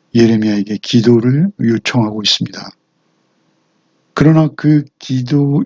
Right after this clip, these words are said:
요청의 동기는 혹시 그의 모든 기적으로 우리를 도와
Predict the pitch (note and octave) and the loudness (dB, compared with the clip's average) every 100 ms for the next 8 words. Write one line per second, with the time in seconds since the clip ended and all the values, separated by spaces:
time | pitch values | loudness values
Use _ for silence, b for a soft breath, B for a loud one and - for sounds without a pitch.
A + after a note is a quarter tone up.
0 | C#3 C3 C3 - C3 C3 C3 C3 - C3+ | 0 0 -2 -4 2 4 4 2 0 2
1 | D3 C#3+ A2 G#2+ B2 - _ _ b b | 4 2 -4 -6 -10 -12 _ _ b b
2 | b b - G3+ - - - G3 F3 C3+ | b b 0 0 0 -4 -2 -2 -2 -2
3 | A2+ - _ _ _ _ _ _ _ _ | -6 -16 _ _ _ _ _ _ _ _
4 | _ _ _ _ - D#3 C3+ B2 C#3+ D3 | _ _ _ _ 0 2 2 2 2 0
5 | C3+ - B2+ B2 B2+ A#2+ A#2 A#2+ A2+ A2 | -4 -6 -4 -2 0 0 0 0 -2 -4
6 | A2 A2+ E3 | -4 0 0